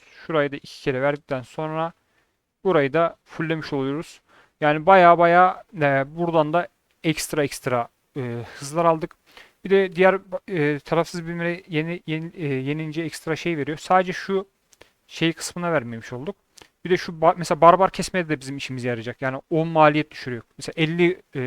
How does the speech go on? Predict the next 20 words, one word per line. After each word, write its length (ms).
de-, 200
değil 220
de 60
kırk 300
at 120
keseceğiz. 360
Hem 180
orada 180
kullanabileceğim 640
bir 40
çağ 240
çağı 460
barbar 280
keserken 500
hem, 280
e, 580
farm 300
falan 260
keserken 400
kullanabileceğiz. 640